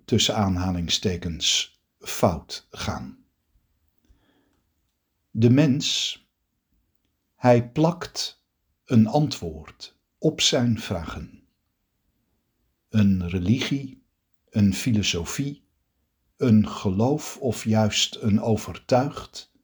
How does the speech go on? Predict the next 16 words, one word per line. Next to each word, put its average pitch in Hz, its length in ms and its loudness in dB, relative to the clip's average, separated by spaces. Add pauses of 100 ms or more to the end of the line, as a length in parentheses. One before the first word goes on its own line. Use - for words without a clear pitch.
(240)
niet 123 340 0
geloven. 78 720 -14 (2000)
En 107 220 2
het 80 260 -4
zoeken 175 680 0 (800)
en 104 360 0
iedere 101 600 0
werkelijke 147 720 0
verandering, 101 840 -4 (1040)
het 87 220 -8
stopt. - 600 -4 (1400)
Want 139 180 2
het 131 140 4
antwoord 165 600 2
is - 180 0
gevonden. 117 640 -4